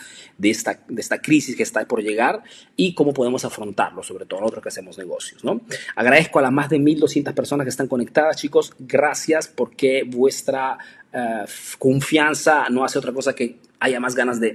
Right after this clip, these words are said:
de compartir, ¿ok? Y les repito, si le-, les gustan las transmisiones en vivo del tío Arturo, escríbanmelos, ¿ok? Porque estoy pensando de a partir del lunes próximo realizar una transmisión cada noche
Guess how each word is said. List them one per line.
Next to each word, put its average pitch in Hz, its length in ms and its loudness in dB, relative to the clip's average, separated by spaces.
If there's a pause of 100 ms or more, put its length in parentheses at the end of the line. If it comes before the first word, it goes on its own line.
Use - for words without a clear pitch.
de 104 80 -6
compartir, 104 640 -4
¿ok? - 140 -6 (480)
Y 127 80 4
les 139 100 2
repito, 139 400 -2
si 143 240 -4
le-, 143 220 -2 (120)
les 135 220 2
gustan 196 300 2
las 170 80 0
transmisiones 151 420 -2
en 139 80 0
vivo 151 180 4
del 135 120 4
tío 156 120 2
Arturo, 170 300 4
escríbanmelos, 165 800 2
¿ok? 156 260 -4
Porque 127 180 -10
estoy - 180 2
pensando 160 560 2
de 123 100 2
a - 60 -6
partir 190 400 0
del 147 140 6
lunes 143 260 2
próximo 123 640 -2 (720)
realizar 190 720 4
una 196 420 4
transmisión 143 840 2 (140)
cada 135 240 6
noche 110 320 -2